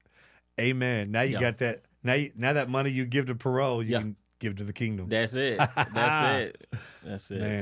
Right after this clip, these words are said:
Speaker 2: So
Speaker 1: that's great. That's great. Well, uh, a lot of people don't know this, uh, thing that we share. We share a similar interest in professional sports. Um, not the same team, but we both cheer for a black and gold.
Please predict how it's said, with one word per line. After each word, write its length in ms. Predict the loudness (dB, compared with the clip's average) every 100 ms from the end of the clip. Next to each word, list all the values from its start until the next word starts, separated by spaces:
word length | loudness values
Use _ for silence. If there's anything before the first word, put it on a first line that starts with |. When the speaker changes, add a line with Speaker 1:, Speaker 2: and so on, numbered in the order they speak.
| -2
Speaker 2:
So 40 |
Speaker 1:
that's 220 | -2 -4
great. 480 | -4 -2 0 0 -2
That's 180 | -6 -6
great. 380 | -4 -2 -2 -4 _ _ _
Well, 240 | 4 4 4
uh, 300 | 2 0 -2
a 80 | -2
lot 220 | 2 2
of 80 | 2
people 220 | 0 2
don't 300 | 2 0 2
know 260 | 2 2 2
this, 300 | 0 -4 -4
uh, 180 | -4 -4
thing 280 | -2 -2 -2
that 100 | -2
we 160 | -4
share. 460 | -4 -6 -4 -4 -4
We 120 | -4
share 300 | -4 -2 -2
a 60 | -4
similar 480 | -6 -4 -2 -2
interest 540 | -2 -4 -4 -4 -6 -10 -16 -20 _ -4
in 220 | -2 -2
professional 580 | -2 -4 -2 -4 -6 -6
sports. 680 | -8 -8 -2 -2 -2 -6 -12 -14 _ _ -8
Um, 500 | -4 -2 -2 -2 -6 -4
not 280 | 0 0 0
the 80 | -2
same 280 | 2 2
team, 500 | 2 2 4 4 2 0
but 140 | -2
we 120 | -2
both 360 | 0 2 2 0
cheer 300 | -4 -2 -2
for 260 | -2 -4
a 60 | -2
black 360 | -2 -2 -2 -4
and 140 | -4
gold. 400 | 0 0 0 -4